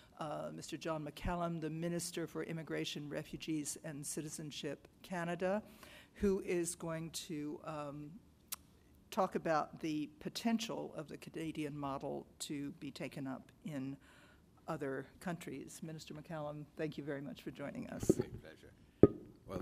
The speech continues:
Speaker 2: thank you very much, Kathleen, and good afternoon, everybody. It's a pleasure and an honor to be with you here at the Concordia Summit, but unfortunately, these are two crazy days,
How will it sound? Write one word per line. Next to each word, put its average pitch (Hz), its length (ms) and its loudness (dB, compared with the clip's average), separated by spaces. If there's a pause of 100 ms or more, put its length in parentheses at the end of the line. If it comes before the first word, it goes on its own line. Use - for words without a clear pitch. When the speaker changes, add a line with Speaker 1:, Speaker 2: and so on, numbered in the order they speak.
(140)
Speaker 2:
thank 113 300 4
you 110 40 2
very 110 160 8
much, 107 300 4
Kathleen, 101 440 2
and 95 140 -4
good 92 220 0
afternoon, 95 540 -2
everybody. 87 460 2
It's 80 200 -6
a 82 140 0 (300)
pleasure 127 300 6
and 123 100 6
an 113 140 6
honor 113 380 8
to 104 160 -8
be 101 180 4
with 104 220 4
you 113 100 4
here 110 240 8
at 107 160 4
the 101 100 0
Concordia 104 640 2
Summit, 104 400 2 (600)
but 101 100 4
unfortunately, 110 720 6
these 101 240 6
are 98 60 4
two 107 220 4
crazy 104 440 4
days, 101 460 6